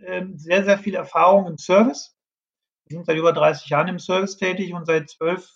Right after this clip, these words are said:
äh, äh, seit neun Jahren forschen wir mit K I. Also wir haben, wir haben quasi beide Blicke, aber es ist immer wichtig, die Domäne des Kunden mit reinzubringen. Und das kann nur der Kunde machen. Also einige kommen auf uns zu und sagen, "Ja, bau uns mal da, äh, einen Algorithmus, der funktioniert." Ich sage, "Ja, wir haben,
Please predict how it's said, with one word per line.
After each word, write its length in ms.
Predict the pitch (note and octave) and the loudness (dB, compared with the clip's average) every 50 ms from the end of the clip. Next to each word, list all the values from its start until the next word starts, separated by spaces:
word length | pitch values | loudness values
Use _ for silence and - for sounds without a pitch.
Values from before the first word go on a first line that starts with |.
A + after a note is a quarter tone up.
| - - | -18 -8
äh, 420 | F3+ F3 E3+ E3+ F3 E3+ E3+ E3 | -6 -4 -4 -4 -4 -6 -8 -10
äh, 40 | D#3+ D3+ _ _ - _ _ _ _ | -12 -12 _ _ -20 _ _ _ _
seit 180 | E3+ D#3+ D3+ | 0 0 0
neun 240 | D#3+ D#3+ E3+ F3+ F#3+ | 0 -4 -4 -4 -2
Jahren 400 | F3 E3 E3+ E3+ F3+ F#3 F3+ - _ _ _ _ _ _ _ _ | 0 2 4 2 2 0 -6 -12 _ _ _ _ _ _ _ _
forschen 200 | E3+ E3+ - G3 - | -10 -8 -8 -10 -12
wir 40 | - | -10
mit 140 | E3+ D#3+ - | -14 -14 -2
K 160 | - E3 D#3 | 0 0 0
I. 160 | E3+ F#3+ A3 | 0 0 -2
Also 240 | - D#3 D#3 D#3+ D3+ | -2 -2 -4 -4 -2
wir 120 | D#3+ D3+ D3 | 0 2 2
haben, 280 | F3+ F#3 F#3 F#3 F3 | 2 0 0 -4 -4
wir 100 | D#3 C#3+ | -2 0
haben 140 | D#3+ F#3+ - | 0 0 0
quasi 260 | - F3+ E3+ D#3+ F#3 | 2 0 2 2 0
beide 340 | - - D#3 D#3 F#3+ G3+ G#3 | -2 0 2 2 2 2 0
Blicke, 300 | G3 F3 G3 F#3+ - C#3+ | -2 -4 -6 -4 0 -2
aber 160 | C3+ C#3 D3 | 0 0 -2
es 140 | D3 C#3+ - | -4 -6 -8
ist 200 | D#3 - - _ | -12 -14 -8 _
immer 300 | G3+ G#3+ A#3+ A3+ G#3+ G#3 | 4 4 6 6 4 2
wichtig, 580 | G#3 G#3 G3+ - - G#3 G#3 G3+ G3+ - - _ _ _ _ _ _ _ _ _ _ _ _ _ _ _ _ | 0 -2 -4 -4 -4 -4 -4 -4 -6 -10 -14 _ _ _ _ _ _ _ _ _ _ _ _ _ _ _ _
die 100 | E3+ D#3+ | -12 -8
Domäne 500 | D3+ F3 E3+ E3 F3 F3+ G#3 A3 A3 G#3+ | -4 -4 -4 -2 2 6 8 8 8 8
des 200 | G#3+ G3 - - | 6 2 -4 -6
Kunden 380 | - - G#3+ G#3+ G#3+ G#3+ G3+ F#3 | 0 4 6 6 6 6 2 -4
mit 180 | F3+ D#3+ D3 | -4 -4 0
reinzubringen. 580 | D3 D3 C#3+ C#3+ C#3 - C#3+ - C#3+ C#3+ C3+ D3+ | 0 0 0 0 -4 -6 -8 -6 -6 -6 -6 -6
Und 140 | D#3 C#3+ D#3 | -6 -2 0
das 220 | F3+ F#3 - - | 0 0 0 -4
kann 180 | - - G#3+ G#3+ | 0 4 8 8
nur 140 | G#3+ A3 G#3 | 8 8 8
der 160 | G3+ G3 G3 | 6 4 2
Kunde 260 | - G#3+ G#3 G#3+ G3+ | 0 -2 0 0 0
machen. 380 | D#3+ C#3+ B2 A#2 - C3+ - _ _ _ | 0 -2 -6 -8 -10 -16 -20 _ _ _
Also 320 | C#3+ C#3 D3 D#3 D3+ - _ _ _ _ | -20 -14 -14 -14 -14 -14 _ _ _ _
einige 320 | - D#3+ F3+ F#3+ F3+ F3+ F3 | -8 -6 -6 -6 -8 -10 -12
kommen 200 | - F#3 F#3 F3+ | -12 -14 -8 -8
auf 160 | F3 E3+ E3 | -6 -6 -8
uns 200 | F3 E3+ D#3+ - | -10 -14 -16 -18
zu 80 | - F#3+ | -20 -20
und 100 | - F3 | -20 -6
sagen, 200 | - D#3+ D3+ D#3 | -4 -2 -2 -2
"Ja, 200 | D#3 D#3 D#3+ D#3+ D#3+ | -4 -4 -4 -4 -2
bau 200 | E3 E3 E3+ F#3 | -2 -4 -6 -6
uns 200 | F3+ - - - | -8 -14 -14 -12
mal 160 | E3 D#3+ D3+ | -10 -10 -8
da, 320 | D#3 D#3 E3+ F3 F3 E3+ - _ _ _ _ _ _ | -6 -6 -4 -4 -4 -6 -8 _ _ _ _ _ _
äh, 180 | D#3+ E3 - | -6 -6 -6
einen 120 | - D#3+ - | -8 -12 -10
Algorithmus, 600 | D3+ D#3 D#3+ D#3+ D#3 F#3+ G#3+ G#3+ G#3+ G#3 G#3 - | -8 -6 -6 -2 -2 -2 0 0 -2 -4 -4 -4
der 160 | - E3 D3+ | -4 -4 -4
funktioniert." 580 | - E3+ D#3+ D3 - E3 D#3 D#3 F3+ G#3+ A3 - | -4 -10 -16 -14 -12 -10 -8 -2 0 2 2 0
Ich 140 | - - | -2 -6
sage, 140 | - E3 D#3 | -8 -4 -2
"Ja, 260 | D#3 E3 F3+ A3 G#3+ | 0 2 2 2 2
wir 100 | E3+ C#3 | 0 0
haben, 320 | C#3+ E3 G3 A3+ A#3 - | 2 4 6 4 4 2